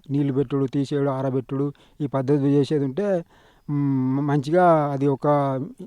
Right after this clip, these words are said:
పదిహేను రోజులలో కవర్ అవుతుంది. అయిన తర్వాత నీళ్లు పెట్టుకుంటే తీసేయచ్చు. ఆరుతడి పద్ధతిలోనే ఇది,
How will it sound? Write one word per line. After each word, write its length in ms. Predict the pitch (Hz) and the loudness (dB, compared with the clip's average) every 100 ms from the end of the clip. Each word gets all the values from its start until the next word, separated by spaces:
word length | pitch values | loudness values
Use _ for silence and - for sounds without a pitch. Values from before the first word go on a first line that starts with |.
| - _ _ _ 147 | -20 _ _ _ -4
పదిహేను 280 | 143 147 | 2 2
రోజులలో 360 | 139 156 165 165 | 4 4 4 4
కవర్ 260 | 147 147 151 | 4 4 4
అవుతుంది. 280 | 139 151 | 2 0
అయిన 260 | 147 147 147 | 2 2 0
తర్వాత 320 | 139 151 151 | 0 0 2
నీళ్లు 240 | 160 151 143 | 0 2 2
పెట్టుకుంటే 360 | 135 - 147 | 0 -2 -2
తీసేయచ్చు. 380 | 147 139 135 123 | 0 -2 -4 0
ఆరుతడి 340 | 147 151 160 | 0 4 2
పద్ధతిలోనే 540 | 147 147 147 143 143 131 | 4 2 2 2 2 2
ఇది, 540 | 147 160 156 151 139 | 2 4 4 2 -2